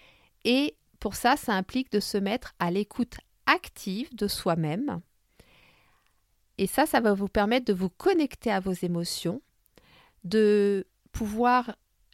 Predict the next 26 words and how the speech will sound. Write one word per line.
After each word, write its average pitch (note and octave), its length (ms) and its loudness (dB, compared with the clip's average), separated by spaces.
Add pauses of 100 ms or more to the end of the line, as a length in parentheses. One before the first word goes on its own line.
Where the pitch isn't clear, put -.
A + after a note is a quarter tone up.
(200)
les F#3 480 4
interpréter, G3+ 720 0
les G#3 240 0
analyser. F#3+ 680 0 (300)
Alors F#3 280 4
oui, G3+ 340 -2
au G#3+ 80 4
début, G3+ 320 2
ce - 140 -6
sera - 180 -2
pas A#3 200 2
facile G3+ 500 -2
parce - 220 -6
que F#3 80 -4
vous F3 140 -4
n'en F3+ 180 -2
avez E3+ 220 0
pas A3+ 180 4
l'habitude. G3 720 -2 (800)
Peut-être G3+ 320 2
qu'il - 140 -6
faut F#3+ 140 2
se F#3 140 0
faire A#3+ 240 2
aider G#3 300 2
aussi, A#3 520 -4